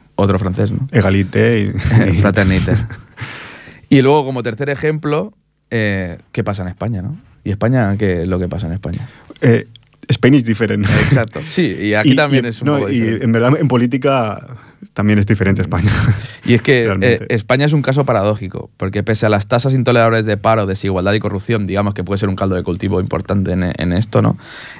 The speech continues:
Speaker 1: Eh, no tiene un partido de extrema derecha que supere el uno por ciento de apoyo electoral. Las causas de esta anomalía europea son variadas y concurrentes.
Speaker 2: Mucha gente puede decir que el P P es un partido de extrema derecha. Es un debate, ¿no?, que se puede abrir,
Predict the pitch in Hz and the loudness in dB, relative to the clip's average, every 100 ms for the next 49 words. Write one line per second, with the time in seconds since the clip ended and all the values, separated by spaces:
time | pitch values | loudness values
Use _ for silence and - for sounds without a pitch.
0 | - 123 117 123 127 127 113 104 98 104 | 2 4 6 4 4 2 2 0 0 0
1 | 95 107 92 92 98 - 92 95 98 104 | 0 -2 0 0 0 -2 -4 -2 0 2
2 | 107 104 110 107 98 - 92 90 80 76 | 4 2 2 0 -2 -2 -4 -2 -4 -4
3 | 73 64 - - - - - - - - | -6 -6 -10 -12 -16 -20 -20 -20 -20 -16
4 | - - 120 131 131 147 139 139 127 120 | -2 2 4 4 4 2 0 0 2 2
5 | 120 117 110 139 143 127 117 110 107 120 | 2 0 0 0 0 0 0 0 0 0
6 | 135 113 101 - 95 92 90 - - - | -2 -4 -6 -8 -10 -12 -12 -18 -14 0
7 | 120 123 139 131 127 110 110 113 113 101 | 2 4 4 2 4 2 2 0 0 0
8 | 104 107 104 98 95 104 98 95 101 104 | 0 -2 -2 -4 -4 -4 -4 -2 -2 -4
9 | - - _ _ _ - 123 131 110 110 | -8 -14 _ _ _ -2 4 4 4 2
10 | 101 98 104 104 101 98 95 101 117 | 0 -4 -2 -2 0 0 0 -2 -4